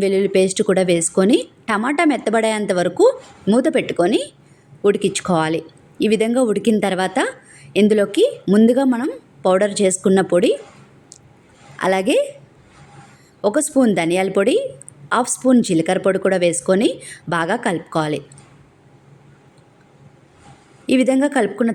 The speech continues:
తర్వాత కర్రీకి సరిపడా సాల్ట్ కూడా వేసుకొని బాగా కలుపుకొని ఇందులోకి ఒక గ్లాసు వాటర్ పోసుకోవాలి, పెద్ద గ్లాసు.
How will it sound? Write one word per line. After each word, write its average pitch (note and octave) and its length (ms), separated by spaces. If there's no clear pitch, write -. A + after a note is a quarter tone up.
తర్వాత F#3 300
కర్రీకి B3 440
సరిపడా G#3 320
సాల్ట్ E3 340
కూడా G3 220
వేసుకొని F3 420
బాగా F#3 200
కలుపుకొని G3 500
ఇందులోకి A#3+ 460
ఒక A#3 140
గ్లాసు E3+ 340
వాటర్ F3+ 340
పోసుకోవాలి, D#3+ 520
పెద్ద F3 260
గ్లాసు. D#3+ 360